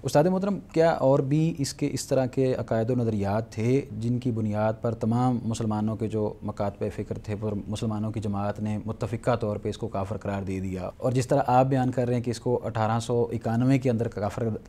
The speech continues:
करार दिया गया, तो हमने तो ये सुन रखा है कि इनको बाकायदा कादियानियों को उन्नीस सौ चौहत्तर के अंदर काफिर करार दिया गया है,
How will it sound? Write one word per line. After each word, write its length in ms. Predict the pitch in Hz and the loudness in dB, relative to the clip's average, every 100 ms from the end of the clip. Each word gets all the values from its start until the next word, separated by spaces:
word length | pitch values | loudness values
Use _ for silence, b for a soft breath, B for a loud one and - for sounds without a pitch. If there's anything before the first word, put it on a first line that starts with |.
| - | -4
करार 240 | 113 110 | 0 0
दिया 220 | 98 104 | 0 -2
गया, 220 | 104 101 104 | -2 -4 -4
तो 120 | 117 | -4
हमने 280 | 104 101 120 | -2 -2 0
तो 60 | |
ये 140 | 123 131 | 0 0
सुन 200 | 123 113 | -2 -4
रखा 220 | 110 120 | -2 -2
है 100 | 113 | -2
कि 140 | 117 | -2
इनको 600 | 113 120 120 127 120 117 | -2 -2 -2 2 2 2
बाकायदा 380 | 101 113 107 110 | 0 -2 -2 -2
कादियानियों 640 | 107 104 107 101 101 113 | -2 -2 -2 -2 -2 -2
को 300 | 117 113 113 - | 0 0 0 -2
उन्नीस 280 | 110 117 113 | 0 0 2
सौ 160 | 117 | -2
चौहत्तर 400 | - 117 110 131 | 0 -2 0 0
के 120 | 120 | 0
अंदर 180 | 131 120 | 0 0
काफिर 280 | 117 104 107 | 0 -2 -2
करार 260 | 101 101 92 | -4 -4 -2
दिया 220 | 95 95 | -4 -4
गया 220 | 90 | -4
है, 80 | 90 | -8